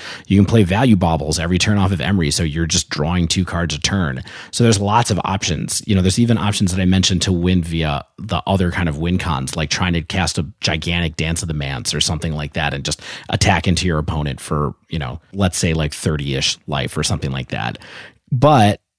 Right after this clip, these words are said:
it's really difficult. All the pieces are really, are really high-powered cards. They're very, like, tiny, like, detail-oriented cards, like, w-, how to use Cryptic Command right, how to bauble right, when do I sacrifice my,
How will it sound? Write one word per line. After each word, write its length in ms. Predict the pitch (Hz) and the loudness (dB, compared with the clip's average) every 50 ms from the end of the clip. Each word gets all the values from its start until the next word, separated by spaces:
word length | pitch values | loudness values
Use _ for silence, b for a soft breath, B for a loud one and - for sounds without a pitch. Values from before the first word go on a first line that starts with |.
| _ _ _ _ | _ _ _ _
it's 180 | - 123 - - | -4 -4 0 4
really 220 | 143 151 147 139 | 4 6 6 6
difficult. 560 | 123 147 156 143 147 120 - 95 85 - - - - _ _ _ _ _ - | 6 6 6 6 4 2 2 2 0 0 -2 -8 -18 _ _ _ _ _ -2
All 140 | - 127 135 | 0 2 4
the 80 | 139 | 4
pieces 380 | - - 151 135 - 135 113 123 | 6 6 6 6 6 6 4 4
are 80 | 110 | 2
really, 560 | 101 101 107 113 117 117 113 113 113 113 - - _ | 2 2 2 4 4 4 4 4 4 4 2 -2 _
are 100 | 85 90 95 - - _ - - - 117 110 | -6 -6 -6 -10 -14 _ -20 -20 -16 -8 0
really 300 | 101 113 117 120 127 120 | 4 4 6 6 6 4
high-powered 560 | 101 - 120 110 104 - 113 107 107 98 95 | 4 4 2 2 4 2 2 2 2 0 0
cards. 580 | - - 92 90 87 87 87 87 82 82 - B B B B B B B | -2 -2 0 0 2 2 0 0 0 -4 -6 B B B B B B B
They're 100 | - 92 | -2 -2
very, 440 | 80 78 87 92 98 104 107 110 113 | -2 0 0 2 4 6 6 6 6
like, 340 | 113 110 107 101 92 - - _ _ | 4 4 4 2 2 0 -6 _ _
tiny, 460 | - - - 117 117 120 120 120 117 | -4 -2 0 2 4 6 6 6 6
like, 240 | 117 107 95 87 82 | 6 4 2 0 0
detail-oriented 840 | 82 95 104 107 - 110 104 98 76 92 92 95 92 92 92 90 87 | 0 -2 -2 0 2 2 2 2 2 2 2 2 2 2 2 0 0
cards, 440 | - - 90 85 87 87 82 - - | -2 -2 0 0 0 0 0 -2 -4
like, 140 | 80 76 - | -4 -6 -6
w-, 220 | - 98 - - 87 | -8 -8 -8 -8 -6
how 220 | - - 117 120 | -2 0 2 4
to 80 | 131 131 | 6 6
use 220 | 117 120 117 - | 6 6 6 4
Cryptic 300 | - - 113 95 113 104 | 2 0 0 0 0 -2
Command 380 | - 98 90 87 87 85 78 82 87 | -2 -2 0 0 0 0 -2 -4 -6
right, 380 | 71 69 76 62 58 - - - B B B B B B | -6 -4 -4 -4 -4 -6 -6 -8 B B B B B B
how 180 | - - 104 113 | -2 2 4 4
to 80 | 127 | 4
bauble 460 | 123 117 113 135 156 127 104 92 82 | 6 6 6 6 8 6 6 6 4
right, 460 | 76 73 69 64 62 58 50 - - - B B B B B B - - | 4 2 -2 -2 -2 -4 -4 -6 -8 -8 B B B B B B -14 -8
when 220 | - 92 101 107 123 | 0 2 4 6 6
do 100 | 127 123 | 6 6
I 80 | 123 | 4
sacrifice 760 | 123 - - 117 98 95 - 98 87 - 104 98 101 - - - | 4 4 4 2 0 2 0 -2 0 2 2 2 2 2 2 2
my, 440 | 110 101 104 107 104 104 104 95 | 2 2 4 2 4 2 2 0